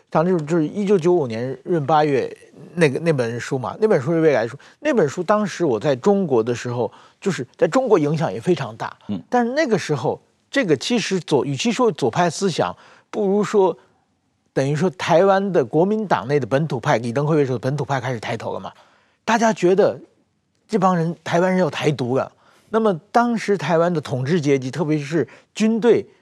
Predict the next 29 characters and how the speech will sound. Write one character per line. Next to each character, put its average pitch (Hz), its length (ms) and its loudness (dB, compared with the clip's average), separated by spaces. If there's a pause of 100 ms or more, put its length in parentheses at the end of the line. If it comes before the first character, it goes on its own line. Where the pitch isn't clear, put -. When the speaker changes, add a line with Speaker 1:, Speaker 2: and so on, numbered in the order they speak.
(140)
Speaker 1:
掌 131 220 2
握 165 160 6
在 135 280 2
外 165 160 6
来 131 120 2
政 127 160 -2
权 117 160 -6
手 110 160 -6
里 104 80 -12
嘛， 82 140 -14 (580)
他 254 220 0
们 226 260 0
这 220 100 0
种 151 140 2
危 143 140 4
机 135 160 -2
感， 110 120 0
他 156 140 0
觉 196 140 8
得 190 60 6
我 127 100 4
们 120 160 -2
中 220 200 4
国 165 140 2
人 131 160 0
要 151 120 6
在 151 120 2
一 156 100 2
起， 101 360 -4